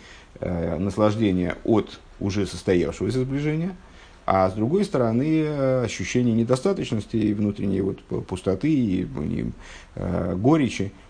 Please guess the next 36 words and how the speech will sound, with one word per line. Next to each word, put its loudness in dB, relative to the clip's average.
от -2
того, 6
что 0
он 4
находится 2
все -2
равно 2
на 0
очень 0
большой 0
дистанции -2
от -4
божественности -2
и -2
к -12
слиянию 4
с -10
ней 2
не 0
пришел -2
пока -4
мест. -8
Так, 4
и 4
продолжаем. 6
«Уво 6
бецока 4
к -2
дейлам 6
юмка 2
де 0
либо». 4
И 0
вот 4
человек, 0
по-, 4